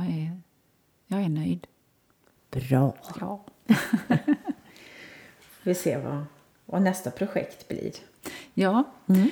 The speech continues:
Speaker 1: vi får se
Speaker 2: Du
Speaker 1: vad
Speaker 2: kanske har mer grejer på gång.
Speaker 1: Ja, man vet aldrig. <laughs>
Speaker 2: Nej.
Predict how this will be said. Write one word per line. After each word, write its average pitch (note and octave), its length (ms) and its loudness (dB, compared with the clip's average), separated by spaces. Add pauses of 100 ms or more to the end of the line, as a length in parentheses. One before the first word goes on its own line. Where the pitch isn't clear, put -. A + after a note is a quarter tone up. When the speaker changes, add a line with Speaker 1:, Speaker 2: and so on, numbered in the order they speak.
(720)
Speaker 1:
vi F#3+ 120 2
får F3 120 0
se A3 320 2 (120)
Speaker 2:
Du A#3 120 -2
Speaker 1:
vad G#3 100 4
Speaker 2:
kanske G3+ 240 4
har B3+ 80 6
mer A#3 160 8
grejer F3+ 300 6
på G3+ 140 4
gång. A3 240 6
Speaker 1:
Ja, G3+ 80 -2
man F3 160 2
vet - 220 -4
aldrig. C#4 320 2 (440)
<laughs> - 1120 -6
Speaker 2:
Nej. D#3 220 -4